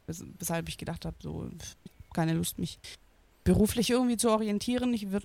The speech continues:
gern mein, das restliche Leben lang in die Schule gehen. So. Aber komischerweise habe ich nur die Schuljahre neun und zehn, was jeweils die Abschlussjahrgänge der Realschule und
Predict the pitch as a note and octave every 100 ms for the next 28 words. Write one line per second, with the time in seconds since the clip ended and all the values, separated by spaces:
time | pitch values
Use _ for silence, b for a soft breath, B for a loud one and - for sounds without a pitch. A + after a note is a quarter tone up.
0 | - - F#3+ F#3+ F3+ F#3+ - - G3 F#3+
1 | F3+ F3 F3+ F#3 E3+ E3 E3+ F3 - F3+
2 | E3+ E3 E3 - D#3+ - _ - D#3 E3
3 | - _ - - - A#3 A3+ D4 D4 D4+
4 | D4+ B3+ A#3+ B3 A3 A3+ - - G#3 G#3+
5 | C#4 D4+ D4 - A3+ A#3 A#3 G#3+ - C4
6 | A#3 A3 G#3 G3+ G3 A#3 G3+ - A#3 A3
7 | A#3+ A#3+ G#3+ G3+ G3 G3 - - - G3
8 | - - - - F#3 F3 E3+ E3+ E3+ E3
9 | D#3+ D#3 D#3 E3 E3+ - F#3 - F3 F3